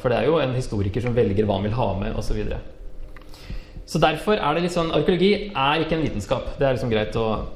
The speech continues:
å, eh, få med seg da. Derfor er det ulike tilnærminger. Hentet fra en annen lærebok, <laughs> dette her. Eh, den tradisjonelle er jo at Bibelens beskrivelser bør tas som historiske fakta dersom det ikke er go-, gode grunner til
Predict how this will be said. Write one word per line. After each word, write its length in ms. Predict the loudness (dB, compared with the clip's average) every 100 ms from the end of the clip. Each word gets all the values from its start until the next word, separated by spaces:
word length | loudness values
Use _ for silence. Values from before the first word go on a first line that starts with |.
| -4
å, 100 | -2 0
eh, 160 | 0 -4 -6 -10 -12 -14 -14 -18 -20 -20 -8
få 80 | -4
med 120 | -2
seg 120 | 0 -2
da. 220 | 0 -2
Derfor 160 | 2
er 80 | 2
det 120 | 2
ulike 260 | 2 2 0
tilnærminger. 520 | 0 0 0 0 -2 -4 -12 -14 -18 -18 -18 -18 -16 -16 -6
Hentet 320 | -2 2 2 2
fra 80 |
en 100 | 2 2
annen 400 | 0 -2 -4 0
lærebok, 400 | 0 4 2 2 -8 -8
<laughs> 240 | 0 2
dette 220 | 2 0 0
her. 160 | -2 -8 -14 -14 -12 -4
Eh, 280 | 0 2 4 2
den 120 | 2
tradisjonelle 600 | 2 2 2 2 4 2
er 160 | 2 2
jo 100 | 2
at 140 | 2
Bibelens 500 | 2 2 4 2 2 0
beskrivelser 680 | 0 4 2 4 2 2 2
bør 160 | 2 2
tas 300 | 2 2 -2
som 140 | -2
historiske 680 | -2 -4 -2 0 0 0 0
fakta 380 | -2 0 0 0
dersom 280 | -2 -2 -2
det 100 | -2 -2
ikke 220 | 0 0
er 80 | 2
go-, 120 | 0
gode 240 | 2 2 4
grunner 240 | 2 2
til 200 | 0 0